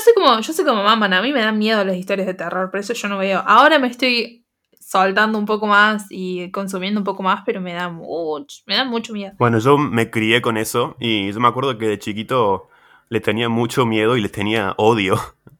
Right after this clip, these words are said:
Speaker 2: a, a Chucky.
Speaker 1: Ah, Chucky.
Speaker 2: Chucky era como mi enemigo, de hecho, yo veía la película y después le pedí a mis viejos que me esperaran afuera del, de la puerta del baño porque pensaba que me iba a ir a buscar.
Speaker 1: <laughs>
Speaker 2: Y así con todo me,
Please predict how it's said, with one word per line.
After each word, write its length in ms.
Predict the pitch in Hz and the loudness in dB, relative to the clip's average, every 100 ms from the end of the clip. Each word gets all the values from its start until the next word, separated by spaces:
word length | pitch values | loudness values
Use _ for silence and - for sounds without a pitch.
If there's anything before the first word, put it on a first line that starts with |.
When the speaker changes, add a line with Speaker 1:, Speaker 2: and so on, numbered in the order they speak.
| _ | _
Speaker 2:
a, 580 | 107 98 92 90 90 92 - | -2 0 0 -2 -4 -8 -4
a 100 | 107 | -4
Chucky. 440 | - 123 123 98 - _ - | 0 -2 -2 -6 -10 _ -6
Speaker 1:
Ah, 200 | 247 247 | -4 -4
Chucky. 260 | 233 - - | -4 -6 -6
Speaker 2:
Chucky 320 | 123 123 110 | -6 -2 0
era 180 | 104 107 | 2 2
como 480 | 107 98 92 92 - | 0 0 0 -4 -8
mi 220 | 113 113 | -4 0
enemigo, 500 | 107 98 98 110 113 | 2 2 2 2 2
de 100 | 98 | 2
hecho, 420 | 101 110 98 90 - | 0 2 2 0 0
yo 140 | 110 | 2
veía 200 | 110 110 | 2 2
la 120 | 113 | 0
película 580 | 98 101 110 104 98 - _ _ _ _ _ | 0 -2 -2 -2 -2 -4 _ _ _ _ _
y 100 | - | -8
después 260 | 104 101 110 | -6 0 2
le 80 | 107 | 2
pedí 180 | 98 107 | 2 0
a 40 | |
mis 120 | 107 | -2
viejos 300 | 104 101 107 | -4 -4 -6
que 100 | - | -8
me 60 | 98 | -6
esperaran 460 | - 92 98 104 98 | -4 -2 0 -2 -4
afuera 400 | 95 104 104 104 | -4 -2 0 0
del, 300 | 98 92 - | -2 -6 -6
de 120 | 104 | -6
la 100 | 104 | -6
puerta 360 | - 117 107 113 | -2 -4 0 0
del 140 | 104 | 2
baño 320 | 101 113 101 | 2 0 -4
porque 300 | - 95 92 | -8 -12 -12
pensaba 440 | 85 - 98 98 101 | -12 -12 -6 -4 -4
que 140 | 101 | -8
me 120 | 95 98 | -8 -4
iba 320 | 98 95 98 | -2 -2 -4
a 80 | 98 | -6
ir 100 | 101 | -4
a 40 | |
buscar. 440 | 98 92 - 98 - | -2 -4 -6 -8 -2
Speaker 1:
<laughs> 340 | 262 254 311 330 | -2 -2 -2 2
Speaker 2:
Y 40 | |
así 240 | 139 196 | 2 0
con 160 | 208 151 | -2 0
todo 200 | 160 175 | 2 2
me, 340 | 117 101 92 | 0 -2 -6